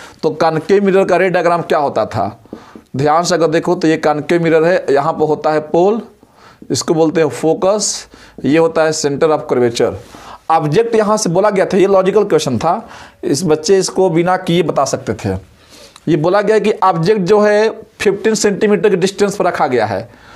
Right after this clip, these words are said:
और radius of curvature थर्टी है,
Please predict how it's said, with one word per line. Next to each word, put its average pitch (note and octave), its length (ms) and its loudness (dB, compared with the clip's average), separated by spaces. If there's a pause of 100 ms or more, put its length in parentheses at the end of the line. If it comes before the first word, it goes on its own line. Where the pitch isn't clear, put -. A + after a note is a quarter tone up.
(520)
और A#3 300 4 (800)
radius G3+ 400 2
of A3 140 0
curvature A3+ 340 2 (100)
थर्टी G#3 300 2
है, B2+ 140 2